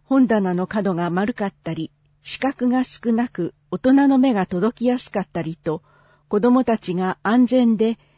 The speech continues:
自由に本を楽しめる工夫がたくさんあります。ここでは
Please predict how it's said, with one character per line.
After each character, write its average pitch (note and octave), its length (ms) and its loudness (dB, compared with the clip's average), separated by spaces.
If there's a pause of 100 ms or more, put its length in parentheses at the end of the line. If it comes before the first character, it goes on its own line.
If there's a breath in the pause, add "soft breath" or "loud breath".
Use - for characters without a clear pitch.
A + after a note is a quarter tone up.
(200)
自 G#3+ 100 0
由 C#4+ 240 4
に G3+ 180 2
本 B3 320 4
を F3+ 100 0 (280)
楽 A3 260 0
し - 160 -2
め C4 140 4
る F#3 100 0
工 - 140 -2
夫 G3+ 180 -2
が F#3 160 -2
た F#3 120 -8
く - 100 -16
さ G3+ 160 -4
ん - 40 0
あ F3+ 60 -2
り D#3 120 -6
ま D#3+ 140 -6
す。 - 260 -20 (800)
こ A3+ 120 0
こ A#3+ 160 4
で A3+ 120 4
は F#3 220 -2